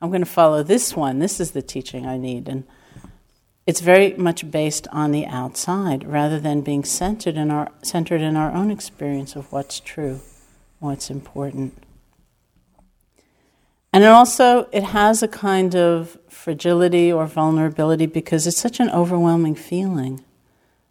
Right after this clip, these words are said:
as a feeling, that it's easy to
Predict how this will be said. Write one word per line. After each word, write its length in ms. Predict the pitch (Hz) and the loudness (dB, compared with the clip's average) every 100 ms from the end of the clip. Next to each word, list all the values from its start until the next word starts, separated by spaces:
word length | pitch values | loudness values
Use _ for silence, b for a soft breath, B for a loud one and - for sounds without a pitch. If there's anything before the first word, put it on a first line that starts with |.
| - | -6
as 180 | 139 135 | -4 -4
a 80 | |
feeling, 640 | - - 208 196 123 123 - _ _ _ _ _ _ _ | -8 -4 -2 -2 -4 -6 -14 _ _ _ _ _ _ _
that 580 | - 160 156 156 156 - _ - | 2 4 6 4 2 -4 _ -4
it's 240 | 165 - - | -4 -4 -2
easy 520 | 202 226 233 226 220 | 2 2 2 2 0
to 840 | 226 - 214 190 185 180 180 175 | -4 -2 4 6 6 6 4 0